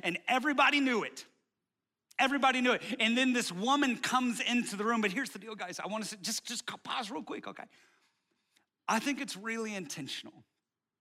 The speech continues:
that Luke doesn't tell us her name or her sin. Luke's a smart guy. He's a doctor. Why doesn't Luke tell us her name or her sin? Because I think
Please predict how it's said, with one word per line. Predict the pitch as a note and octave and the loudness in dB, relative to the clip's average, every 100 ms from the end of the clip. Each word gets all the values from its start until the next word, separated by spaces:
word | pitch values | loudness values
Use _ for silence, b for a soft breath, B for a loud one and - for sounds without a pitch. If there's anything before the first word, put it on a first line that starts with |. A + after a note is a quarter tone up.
| _ _ _ _ _ _ _ _ _ | _ _ _ _ _ _ _ _ _
that | C3 D#3+ | -8 -6
Luke | D3+ G3 - | -4 -4 -4
doesn't | D3+ D#3+ D3+ | -6 -6 -6
tell | - D3+ C#3+ | -8 -8 -6
us | B2+ | -6
her | - C3 | -8 -8
name | A2+ A#2 C#3 D3 D#3+ - _ _ _ _ _ _ - | -6 -6 -6 -8 -10 -14 _ _ _ _ _ _ -8
or | C#3+ | -6
her | A#2+ A#2 | -6 -8
sin. | - G2 E2 - | -8 -10 -14 -12
Luke's | B2+ G3 B2 | -6 -6 -4
a | |
smart | - - B2 F2+ E2+ | -6 -6 -6 -10 -14
guy. | - - _ _ _ _ _ _ _ _ _ | -20 -20 _ _ _ _ _ _ _ _ _
He's | D3 | -10
a | A2+ | -8
doctor. | F2+ - - _ _ _ _ _ _ _ _ _ _ | -10 -12 -20 _ _ _ _ _ _ _ _ _ _
Why | B2 E3 | -10 -6
doesn't | G#3+ G#3+ E3 B2+ | -6 -6 -8 -10
Luke | C3+ - | -10 -12
tell | C3+ B2 | -10 -10
us | A2+ | -10
her | A#2+ G2+ | -10 -8
name | G#2+ A2+ A2 A2 | -6 -6 -8 -10
or | A#2 A2 | -12 -14
her | G#2 | -12
sin? | F2+ - G#2 - A#2+ _ _ _ _ _ _ _ _ _ _ _ _ _ _ _ _ _ _ _ _ - | -12 -12 -14 -20 _ _ _ _ _ _ _ _ _ _ _ _ _ _ _ _ _ _ _ _ _ -16
Because | C#3+ D3 D3+ | -12 -10 -8
I | C3 | -8
think | - F#3 | -10 -12